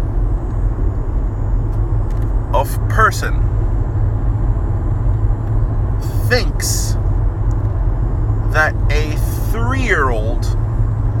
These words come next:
is anywhere capable of making any kind of decision like that? Any kind of life-altering decision like that? Who thinks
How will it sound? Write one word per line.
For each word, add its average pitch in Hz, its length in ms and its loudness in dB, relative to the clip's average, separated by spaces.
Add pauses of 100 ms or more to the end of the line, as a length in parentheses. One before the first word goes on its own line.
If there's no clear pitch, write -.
(360)
is 165 380 2 (220)
anywhere 220 540 2 (100)
capable - 540 0 (1500)
of 147 200 0
making 170 360 -2 (200)
any 226 320 2
kind 214 300 2
of 196 140 2
decision - 480 2
like 147 260 2
that? 135 260 2 (720)
Any 190 200 0
kind 208 300 0
of - 140 -2
life-altering - 2500 0 (840)
decision - 640 0 (500)
like 147 260 0
that? - 440 2 (720)
Who 240 160 0
thinks - 400 -2